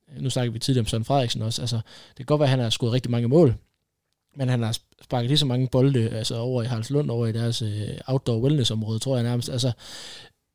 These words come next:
spiller du på et godt hold, der skaber mange chancer, så scorer dine angriber også mange mål.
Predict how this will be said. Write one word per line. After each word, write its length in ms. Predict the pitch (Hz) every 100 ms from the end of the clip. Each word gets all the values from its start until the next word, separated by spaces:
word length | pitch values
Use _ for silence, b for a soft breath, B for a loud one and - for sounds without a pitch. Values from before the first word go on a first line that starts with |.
| _ _
spiller 260 | - - 175
du 80 | 151
på 120 | 147
et 60 | 127
godt 140 | 160
hold, 160 | 151 156
der 60 |
skaber 240 | - 127 120
mange 180 | 135
chancer, 340 | 143 147 160 135
så 160 | 120
scorer 260 | 123 - 135
dine 180 | 127 123
angriber 280 | 151 147 127
også 140 | 131
mange 160 | 139 147
mål. 220 | 156